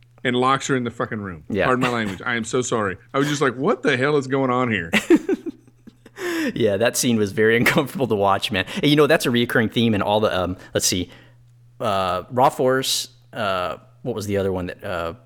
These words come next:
Speaker 2: Silent Night, Deadly Night, they've all had the weirdest, quote, quote, <laughs> sexual scenes that are just totally awkward, you know?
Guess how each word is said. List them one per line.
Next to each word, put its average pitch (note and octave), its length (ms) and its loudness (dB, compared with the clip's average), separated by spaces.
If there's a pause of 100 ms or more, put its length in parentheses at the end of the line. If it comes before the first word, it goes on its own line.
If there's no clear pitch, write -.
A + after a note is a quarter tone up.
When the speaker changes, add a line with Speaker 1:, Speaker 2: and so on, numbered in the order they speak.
Speaker 2:
Silent C#3 320 2
Night, B2+ 120 2
Deadly A#2+ 220 2
Night, A2+ 180 0
they've A#2+ 140 2
all C3+ 240 0
had B2+ 200 -2
the G#2 100 2
weirdest, G#2+ 760 0 (260)
quote, A#2 260 2
quote, A2+ 280 0
<laughs> - 0 -
sexual - 480 2
scenes A2+ 420 2
that G#2+ 120 2
are G2 80 -2
just G2+ 280 -2
totally A2+ 540 4
awkward, F#2+ 540 -2
you A2+ 80 -8
know? A#2+ 200 -2